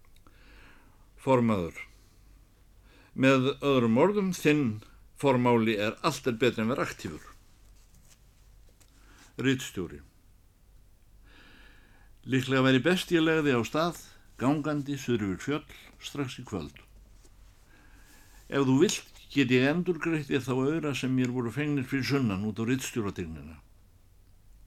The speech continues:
Formaður svarar: „Þeir peningar voru ekki úr mínum kassa.“ Tuttugasti kapítuli.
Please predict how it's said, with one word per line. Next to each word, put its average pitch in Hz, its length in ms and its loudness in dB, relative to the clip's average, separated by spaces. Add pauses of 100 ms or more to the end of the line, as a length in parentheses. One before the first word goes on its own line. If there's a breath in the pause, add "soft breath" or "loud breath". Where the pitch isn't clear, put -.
(760 soft breath)
Formaður 113 400 0
svarar: 80 400 -10 (2500 soft breath)
„Þeir 123 240 2
peningar 120 500 2 (220)
voru 113 240 -2
ekki - 160 -12
úr 107 80 -2
mínum 98 240 -2
kassa.“ - 400 -10 (2500 loud breath)
Tuttugasti 170 400 2
kapítuli. 92 560 -2